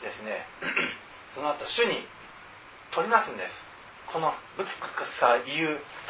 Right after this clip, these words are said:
民。「もう今でも私はこの民を滅ぼしてしまおう」って神様がおっしゃるんですけども、モーセはどういうふうに言ったか。モーセはですね、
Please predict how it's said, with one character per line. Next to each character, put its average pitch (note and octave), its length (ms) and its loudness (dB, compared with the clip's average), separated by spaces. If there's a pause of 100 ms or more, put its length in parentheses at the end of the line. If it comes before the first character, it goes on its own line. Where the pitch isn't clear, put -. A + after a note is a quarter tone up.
(120)
民。 B2+ 80 -4 (720)
「も B2 80 2
う B2+ 40 0
今 A#3 240 10
で E3+ 100 8
も B2 260 2 (320)
私 D#3+ 360 4
は C#3 140 10
こ E3 100 -4
の D3+ 120 4 (240)
民 D3+ 100 0
を G#2 180 0 (180)
滅 A3 180 10
ぼ A#3+ 100 12
し - 100 4
て - 100 2
し - 160 -2
ま D3 180 8
お D3 100 8
う」 - 60 -4
っ - 0 - (100)
て A2 160 -2 (460)
神 D#3+ 160 0
様 G#2+ 160 4
が F2+ 240 2
お A#2+ 60 -4
っ - 20 -8
し - 80 2
ゃ E3 40 10
る - 80 8
ん - 40 -2
で - 80 -6
す - 60 -10
け G#2+ 60 -6
ど G#2 80 -2
も、 G2+ 160 -2 (500)
モ F3+ 120 8
ー - 40 0
セ - 60 0
は - 80 0
ど D#3 100 6
う - 20 8
い F3 40 6
う - 40 0
ふ - 40 -2
う - 20 -6
に G#2 60 -6
言 - 60 -12
っ - 40 -12
た - 60 -6
か。 - 60 -10 (2500)
モ E3+ 100 6
ー - 60 0
セ A2+ 60 4
は F#2+ 120 4
で - 60 -6
す - 20 -12
ね、 - 60 -14